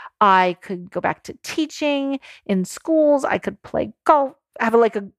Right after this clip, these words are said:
golf group that I do every week. I could have a little pickleball group I play with. I could work at a farmer's market or volunteer at local organizations. Like, I could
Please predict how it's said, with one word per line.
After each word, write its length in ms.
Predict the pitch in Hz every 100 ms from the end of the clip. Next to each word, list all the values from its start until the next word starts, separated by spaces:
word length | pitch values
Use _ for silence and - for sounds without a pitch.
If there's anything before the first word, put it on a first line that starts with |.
| 233
golf 380 | 220 269 269 - 226
group 360 | 208 214 196 -
that 100 | 202
I 100 | 202
do 280 | 196 220 214
every 240 | 208 220
week. 320 | 240 269 214
I 100 | 208
could 100 | 202
have 140 | 226 220
a 20 |
little 180 | 240 247
pickleball 640 | - 339 269 214 196 196
group 260 | 190 202 -
I 80 | 180
play 320 | - 202 196
with. 180 | 196 185 - - - - -
I 240 | 233 226
could 360 | 233 277 233 233 _ -
work 360 | 247 294 302
at 80 | 294
a 60 | 277
farmer's 580 | - 302 302 294 294 277
market 640 | 285 320 311 254 233 220
or 420 | - 269 254 254 - _ _
volunteer 640 | 294 294 294 - 320 302
at 120 | 277 247
local 500 | 277 285 269 269 -
organizations. 840 | 285 277 277 269 269 - - - 233
Like, 100 | -
I 120 | 359
could 220 | - 480